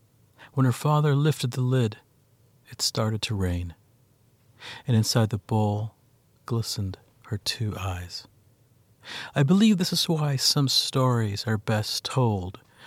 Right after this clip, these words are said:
with the eyes closed. It's for the love of things beautiful and grotesque.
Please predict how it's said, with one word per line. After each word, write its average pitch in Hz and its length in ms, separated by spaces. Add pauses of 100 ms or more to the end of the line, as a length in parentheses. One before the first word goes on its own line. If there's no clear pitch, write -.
(180)
with 113 140
the 101 160
eyes 98 300
closed. 92 840 (920)
It's 135 120
for 151 140
the 139 80
love 131 320
of 107 80
things - 600
beautiful 104 600
and 90 200
grotesque. - 760